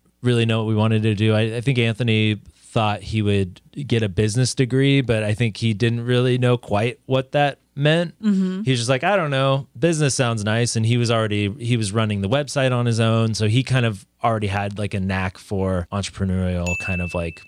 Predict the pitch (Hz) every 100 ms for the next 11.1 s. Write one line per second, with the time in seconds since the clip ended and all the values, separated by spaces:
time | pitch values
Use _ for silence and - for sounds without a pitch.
0 | _ - 254 285 220 208 185 185 185 -
1 | 220 233 175 233 220 196 185 - 202 208
2 | - 190 185 175 202 190 196 123 127 127
3 | 175 220 170 - 202 214 214 120 117 147
4 | 165 240 247 247 240 226 - 196 190 185
5 | 185 196 - 107 127 - 214 214 208 202
6 | 196 196 208 202 226 247 - - - -
7 | 605 370 - - 165 131 101 107 _ _
8 | _ 254 220 214 202 - 220 226 _ _
9 | - - 165 135 117 147 139 160 165 117
10 | 131 135 120 117 110 104 - 110 107 95
11 | -